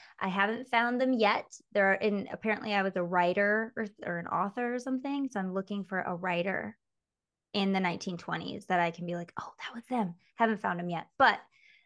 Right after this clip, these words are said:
uh, or her. I don't know if it was a boy or a girl, but I think that there is a lot of that. I think we can,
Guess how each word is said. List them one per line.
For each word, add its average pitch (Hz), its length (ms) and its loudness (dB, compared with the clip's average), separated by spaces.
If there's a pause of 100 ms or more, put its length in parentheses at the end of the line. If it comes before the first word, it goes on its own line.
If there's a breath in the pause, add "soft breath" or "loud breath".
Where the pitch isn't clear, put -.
(140)
uh, 190 320 6
or 277 120 8
her. 220 360 6
I 214 80 4
don't 240 100 4
know 220 100 4
if 214 80 0
it 254 120 8
was 269 120 6
a 277 40 4
boy 240 240 8
or 220 80 6
a 208 40 4
girl, 185 200 2
but 185 180 4
I 254 100 6
think 349 240 2
that 415 120 6
there 349 160 4
is 339 100 2
a 320 60 2
lot 220 220 6
of 185 100 -2
that. - 220 0
I 220 80 2
think 285 220 -2
we 294 120 0
can, 302 540 -2